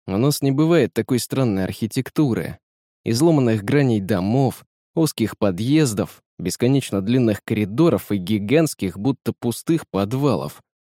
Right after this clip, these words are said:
«Магазин? Сим-Сим, откройся.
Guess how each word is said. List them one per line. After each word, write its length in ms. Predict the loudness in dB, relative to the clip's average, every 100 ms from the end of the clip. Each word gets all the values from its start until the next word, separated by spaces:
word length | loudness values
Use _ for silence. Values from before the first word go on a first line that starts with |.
| _ _ _ _ _ -14
«Магазин? 840 | -8 -6 -4 0 0 2 2 2 -2 _ _ _ _ _ _
Сим-Сим, 640 | -2 0 0 0 0 0
откройся. 680 | -2 0 2 2 -2 -10 -18